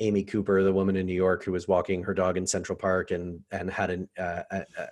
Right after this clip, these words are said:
an encounter which led to her calling nine one one and claiming she was being attacked by a black man and the, the whole sort of thing. And then she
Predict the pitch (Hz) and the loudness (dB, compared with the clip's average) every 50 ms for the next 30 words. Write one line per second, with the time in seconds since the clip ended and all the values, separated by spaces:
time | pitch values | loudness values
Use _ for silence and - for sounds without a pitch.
0 | - _ - 101 95 92 90 87 - - - 131 120 113 101 - 113 104 101 101 | -14 _ -8 -6 -6 -6 -6 -8 -8 -2 0 2 2 2 2 2 4 4 6 4
1 | 98 92 95 - - - - - - - - _ - 98 98 95 95 92 92 _ | 4 2 0 -2 -4 -12 -12 -14 -18 -20 -20 _ -4 0 2 2 2 0 -4 _
2 | _ _ - - 110 98 101 95 - - 107 101 95 92 95 95 92 92 95 92 | _ _ 0 0 2 2 2 0 0 2 2 2 2 2 0 0 0 0 0 0
3 | 92 92 95 95 95 92 95 90 90 90 87 - - 90 87 92 92 - - 90 | 0 2 2 2 2 2 0 -2 -2 -4 -6 -4 -4 -4 -2 -4 -6 -6 -6 -8
4 | 87 - - 87 87 87 - 104 92 90 - - - 90 85 85 90 104 107 101 | -8 -4 -4 -4 -4 -4 -4 -2 -4 -4 -4 -4 -4 -2 -2 0 2 2 2 2
5 | - 104 95 95 95 92 90 95 95 104 110 101 98 104 104 - - - - 90 | 2 0 0 0 0 0 -2 -2 -2 -4 -4 -2 0 -2 -2 -2 -4 -4 -2 0
6 | 107 95 92 - - 90 85 - 175 156 127 113 110 107 98 - - 107 98 98 | 0 0 0 -2 -4 -4 -2 2 4 4 6 6 4 4 2 2 2 2 0 0